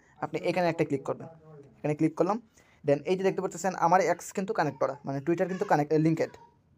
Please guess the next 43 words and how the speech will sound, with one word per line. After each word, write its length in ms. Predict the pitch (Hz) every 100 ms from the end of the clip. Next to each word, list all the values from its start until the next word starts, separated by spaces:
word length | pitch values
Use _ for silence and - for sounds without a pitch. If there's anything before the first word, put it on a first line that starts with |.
| _ _ _ _ -
আপনাদের 300 | 160 175 190
কিন্তু 160 | 196
লিংক 200 | 165 160
থাকবে 240 | 151 143 127
না। 120 | - _ _ -
তো 80 | 143
আপনি 160 | 175
কী 120 | 180
করবেন, 260 | 190 214 277 302 - - -
এখানে 200 | 165 180
ক্লিক 260 | 185 190 190
করে, 240 | 220 311 - - - -
এখানে 220 | 160 175
ক্লিক 220 | 180 180
করে 120 | 196 208
আপনাদের 320 | 170 160 160
Twitter-টা 500 | - 175 190 214 320 _ -
লিংক 200 | 160 170
করে 140 | 170 123
নেবেন। 220 | - - - _ _ _ _ _ _ -
Twitter 200 | 170 180
লিংক 180 | 180 180
করতে 160 | 196
আপনার 180 | 165 151
just 120 | 147
Twitter 360 | 147 147 147 147
ইউজার 200 | 143 165
নেম 140 | 226
আর 100 | 185
পাসওয়ার্ড 340 | - - 143 143
দিলেই 280 | 151 220 - - -
লিংক 200 | 151 156
হয়ে 180 | 175 170
যাবে। 180 | 131 - _ _ _ _ 147
Then, 160 | 147 143 - - -
then 160 | 160
আপনি 180 | 175 170
আবারও 200 | 156 156
চলে 160 | 165 151
যাবেন 180 | 156 151
নিচে, 260 | 156 190 269 _ _ _ _ _ _ _ _ _ _ _ -
ক্রিয়েট 220 | - 156 160
করে, 220 | 165